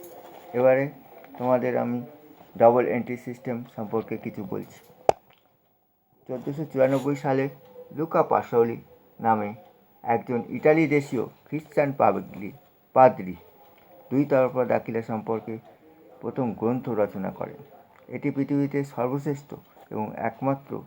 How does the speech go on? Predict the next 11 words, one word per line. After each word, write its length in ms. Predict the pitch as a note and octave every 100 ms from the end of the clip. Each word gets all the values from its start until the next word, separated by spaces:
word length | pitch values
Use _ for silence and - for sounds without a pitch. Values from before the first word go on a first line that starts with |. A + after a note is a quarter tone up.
| -
বিজ্ঞানসম্মত 720 | A2+ A2 B2+ A#2+ B2 B2 A#2 A2
পদ্ধতি। 380 | G#2 G2+ G2 - _ _ _ _ _
পৃথিবীতে, 560 | - C3 D3 C#3+ D3 C#3+ - - _ _ _ _ _ _ -
পৃথিবীর 360 | B2+ D3 C#3+
সব 320 | C#3+ D3 D#3+
জায়গায় 280 | C3 G#2+ A2
এই 160 | - C3+ C#3
পদ্ধতি 520 | B2+ C3+ B2 - B2+ C#3 _ - _ _ _ _ - -
অনেক 260 | C3+ D#3 B2
আগে 220 | G2+ A#2+
থেকেই 380 | C#3+ C#3 C3